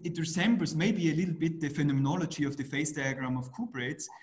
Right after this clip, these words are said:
because there you have a weak interlayer coupling between the, between the two-dimensional layers,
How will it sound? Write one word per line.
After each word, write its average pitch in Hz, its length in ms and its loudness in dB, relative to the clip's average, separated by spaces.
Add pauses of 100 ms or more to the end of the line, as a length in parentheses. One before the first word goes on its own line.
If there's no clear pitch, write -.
(220)
because 160 320 0
there 185 500 0
you 160 80 2
have 151 100 0
a 143 80 2
weak 196 440 -2
interlayer 143 540 0
coupling 151 540 -4
between 160 400 -2
the, 123 560 -2
between 165 360 -6
the 156 80 -2
two-dimensional 127 600 -4
layers, 147 380 0